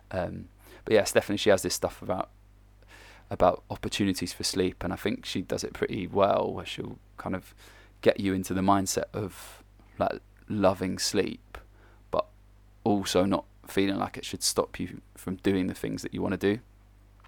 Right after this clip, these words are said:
I think that's a pretty good place to get to, um, and I'd say that that's where I'm at currently, um, which is quite a nice feeling. Um, something that I guess then it makes sense to have a think about here is, like,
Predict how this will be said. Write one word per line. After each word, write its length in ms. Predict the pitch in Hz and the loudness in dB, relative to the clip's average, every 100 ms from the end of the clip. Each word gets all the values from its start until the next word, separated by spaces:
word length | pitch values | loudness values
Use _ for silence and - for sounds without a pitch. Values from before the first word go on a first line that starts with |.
| - - - | -20 -14 -12
I 80 | |
think 160 | 98 101 | -4 -2
that's 140 | 92 | -2
a 40 | 90 | -2
pretty 280 | 87 - - | -2 -4 -4
good 200 | - 92 | -4 -2
place 260 | - 92 - | 2 2 0
to 100 | - | -4
get 180 | - - | -4 -4
to, 220 | - - - - - - - | -4 -4 -6 -18 -20 -20 -2
um, 280 | - 90 - | -2 -2 -6
and 100 | - | -4
I'd 120 | 95 - | -4 0
say 200 | - 98 | -2 0
that 200 | - - - - - - - - - | -4 -6 -16 -20 -20 -20 -20 -20 -4
that's 220 | 98 - | -2 2
where 300 | 101 95 95 | 6 6 6
I'm 200 | 95 98 | 4 2
at 160 | 92 - - - - - - | 0 -2 -12 -20 -20 -18 -4
currently, 480 | 95 95 110 113 - - - - - - | 0 0 0 -4 -6 -20 -20 -20 -16 -6
um, 240 | 92 95 | -6 -6
which 100 | - | -8
is 20 | |
quite 200 | - - | 0 0
a 60 | 101 | 2
nice 220 | 92 92 | 0 -2
feeling. 380 | - 92 92 113 - - - - - - - - - - | -2 -2 -2 -6 -14 -20 -20 -20 -20 -20 -20 -20 -16 -6
Um, 560 | 95 95 95 95 95 - - - - - | -2 -2 -2 -6 -8 -12 -20 -14 -12 -4
something 300 | - 127 123 | -2 2 4
that 180 | 113 - - - - - _ _ _ | 4 0 -16 -20 -20 -20 _ _ _
I 80 | 107 | -6
guess 240 | 107 101 - | -2 -2 4
then 400 | 107 107 101 - - | 6 6 2 -4 -10
it 120 | 107 | -6
makes 260 | 107 98 - | -2 -2 -2
sense 260 | 107 - - | -4 -2 0
to 280 | 98 95 - _ - | 2 2 0 _ -6
have 120 | 98 | -6
a 40 | |
think 240 | - 98 - | -2 -4 2
about 200 | 101 101 | 4 6
here 220 | 101 90 | 4 4
is, 180 | 92 - | 0 0
like, 420 | 60 - - | 0 -2 -12